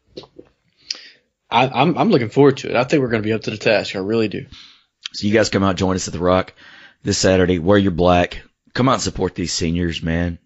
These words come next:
Speaker 2: You know, they've been through a lot for the black and gold, and, you know, you look at some of these seniors that are gonna be leaving. Picasso. I mean, there's, there's, there's
Speaker 1: Mm.
Speaker 2: some dyed-in-the-wool Golden Eagles that are gonna be departing this year.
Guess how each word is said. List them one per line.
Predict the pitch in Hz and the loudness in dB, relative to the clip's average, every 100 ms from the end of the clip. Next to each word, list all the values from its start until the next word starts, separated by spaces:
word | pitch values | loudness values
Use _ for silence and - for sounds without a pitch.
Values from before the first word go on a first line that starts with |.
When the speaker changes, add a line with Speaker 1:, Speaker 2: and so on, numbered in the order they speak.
| _ | _
Speaker 2:
You | 53 80 | -10 -6
know, | 78 | -4
they've | 76 87 82 | -4 -4 -2
been | 95 | -2
through | 85 87 | -2 -2
a | |
lot | 90 95 - | 0 0 -2
for | |
the | 85 | -8
black | 78 - 92 90 | -6 0 0 0
and | 87 | -4
gold, | 87 87 90 87 | -2 0 0 -2
and, | 80 - - - - _ | -6 -10 -20 -20 -20 _
you | - 85 | -8 -4
know, | 85 78 _ _ | -2 -4 _ _
you | - 95 | -6 -2
look | 101 - | -2 -4
at | |
some | - 185 | -8 -8
of | 143 | -6
these | 90 | -6
seniors | - 90 90 90 | -2 -2 -2 -2
that | 90 | -4
are | |
gonna | 90 87 | -2 -4
be | |
leaving. | 87 90 90 87 92 - - - | -2 -2 -2 -4 -6 -10 -18 -4
Picasso. | - - 92 98 110 107 104 95 _ _ _ _ _ | -4 0 0 0 2 2 2 -4 _ _ _ _ _
I | - | -6
mean, | 85 85 | -4 0
there's, | 92 82 | -2 0
there's, | 92 98 - | 0 -2 -4
there's | 107 107 | 0 2
Speaker 1:
Mm. | 113 | 4
Speaker 2:
some | 107 85 - - _ _ 82 | 2 0 -10 -20 _ _ -4
dyed-in-the-wool | 95 98 98 92 85 90 90 80 - | 2 2 2 0 0 2 2 0 -6
Golden | 87 87 82 | -2 -2 -2
Eagles | 85 80 82 - | -4 -6 -8 -6
that | 80 | -6
are | 78 | -6
gonna | 78 78 | -6 -8
be | 76 80 - | -6 -8 -8
departing | 87 - 82 78 73 | -12 -4 -4 -2 -6
this | 71 73 | -8 -8
year. | 73 | -10